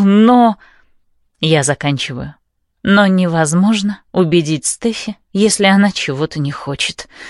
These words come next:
И в первую очередь она не хотела чувствовать себя зависимой.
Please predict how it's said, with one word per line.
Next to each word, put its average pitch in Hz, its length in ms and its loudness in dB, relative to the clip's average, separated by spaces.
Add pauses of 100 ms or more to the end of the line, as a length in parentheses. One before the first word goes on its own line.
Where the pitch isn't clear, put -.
(500)
И 240 220 0
в - 240 -16
первую 269 420 4
очередь 262 420 -2
она 220 200 4
не 233 100 4
хотела 226 480 0
чувствовать 202 480 -2
себя 180 240 0
зависимой. 165 800 -2